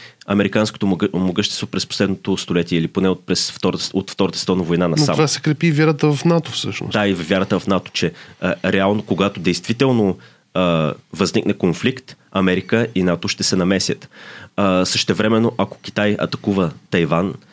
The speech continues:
Speaker 1: а, този конфликт няма да се съхрани само в Тайванския пролив. Той определено ще, ще надрасне а, тази местност и наистина, а, вече влизаме в,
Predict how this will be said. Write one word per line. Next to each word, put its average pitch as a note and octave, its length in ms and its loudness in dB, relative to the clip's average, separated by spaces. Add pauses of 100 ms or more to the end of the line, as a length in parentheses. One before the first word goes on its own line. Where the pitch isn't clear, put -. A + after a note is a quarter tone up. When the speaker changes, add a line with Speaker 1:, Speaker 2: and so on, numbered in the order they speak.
(260)
Speaker 1:
а, F#2 240 0
този G2+ 240 0
конфликт - 380 -2
няма G2+ 200 2
да G#2 100 0
се F#2+ 320 2
съхрани F#2 400 -2
само F2+ 300 0
в E2+ 60 -8
Тайванския E2+ 500 0
пролив. E2 340 -2
Той F#2+ 240 2 (540)
определено F#2+ 600 0
ще, E2+ 520 0 (100)
ще - 180 -4
надрасне E2+ 600 0 (640)
а, D#2+ 240 0
тази F2 320 -2
местност E2+ 600 -2 (340)
и A2+ 120 4
наистина, A#2+ 580 2 (520)
а, G#2 80 2 (400)
вече G2 420 0
влизаме G2 420 2
в, G#2 160 0